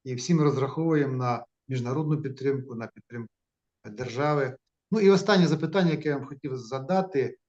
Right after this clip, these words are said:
знову ж таки, воно ос-, е, характеру не скільки і особистого, і неособистого. Е, ваше перше рішення чи ваші дії після того, коли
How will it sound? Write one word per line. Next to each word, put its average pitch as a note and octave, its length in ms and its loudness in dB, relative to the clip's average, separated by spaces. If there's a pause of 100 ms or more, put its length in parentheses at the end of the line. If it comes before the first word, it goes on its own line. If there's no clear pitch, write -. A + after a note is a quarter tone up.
(220)
знову D#3+ 360 2
ж D#3+ 100 -6
таки, C3 200 -8
воно B2+ 240 -8
ос-, B2 180 -12
е, B2 380 -10 (200)
характеру C#3 600 -4 (260)
не C#3 120 -4
скільки F3 460 -2 (220)
і E3 100 4
особистого, D#3+ 640 4
і D#3 120 -4
неособистого. C3+ 840 -2 (720)
Е, A2+ 480 -8 (360)
ваше F#3 360 0 (200)
перше F3 360 2
рішення D3+ 680 0 (580)
чи - 120 -6
ваші E3+ 300 0
дії D3 420 4
після B2+ 340 -6
того, D#3 400 -2 (100)
коли C#3+ 340 -4